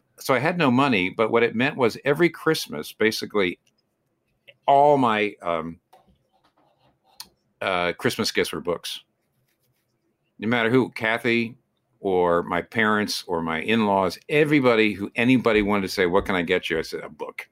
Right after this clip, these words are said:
I gave them the list. And they were mainly, for many years, Colin and everybody, Banner of Truth books, basically. So, I mean, I got, you know, I just, I just read my head off. When I was there,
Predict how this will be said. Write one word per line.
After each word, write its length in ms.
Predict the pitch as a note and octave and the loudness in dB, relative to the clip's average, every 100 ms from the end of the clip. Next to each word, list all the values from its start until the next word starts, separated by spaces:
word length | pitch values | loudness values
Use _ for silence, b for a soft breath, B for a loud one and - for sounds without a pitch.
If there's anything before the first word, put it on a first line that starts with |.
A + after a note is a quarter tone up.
| _ _ _ _ _ - | _ _ _ _ _ -6
I 80 | |
gave 180 | E2+ G2+ | 0 0
them 80 | G2 | 2
the 60 | F#2+ | 2
list. 300 | F#2+ - _ b b - | 2 0 _ b b -6
And 140 | A#2 | 0
they 100 | A#2+ | 2
were 100 | B2 | 4
mainly, 480 | B2+ D3 A#3 D#3 G2 | 4 4 4 4 2
for 180 | - G#2+ | 0 0
many 220 | A#2+ D3 | 2 2
years, 320 | A2+ B2+ A2+ | 4 4 4
Colin 420 | - E2+ E2 E2 F2 | 0 -2 -2 -4 -8
and 160 | E2 | -12
everybody, 320 | D#2 D2+ D2+ - b b b | -12 -10 -10 -12 b b b
Banner 240 | A#2 A2+ G#2+ | -2 0 0
of 60 | |
Truth 260 | - A#2+ - | 2 -2 0
books, 380 | - - - - _ _ _ _ _ _ _ _ _ _ | -8 -8 -12 -14 _ _ _ _ _ _ _ _ _ _
basically. 560 | - - - - - _ _ _ _ _ _ b b | -8 -6 -8 -12 -12 _ _ _ _ _ _ b b
So, 240 | - B2 G#2+ | -2 2 4
I 60 | |
mean, 160 | G#2+ A2 | 4 2
I 100 | G#2+ | 2
got, 260 | G#2 A2 B2 | 0 0 0
you 80 | |
know, 120 | F#2+ F2 | 2 0
I 60 | |
just, 280 | G2 G2 - | 0 -8 -6
I 100 | G#2+ | -4
just 220 | F#2+ F#2 | -2 -2
read 280 | G2 G2+ A2 | 0 0 2
my 200 | G2+ F#2 | 0 -2
head 200 | F#2+ A#2 | 0 0
off. 180 | G#2+ - | 0 0
When 100 | G2+ | 0
I 80 | C3+ | 2
was 220 | F#3 C3 | 0 2
there, 480 | D3 C3+ E2 D#2 | 4 4 4 2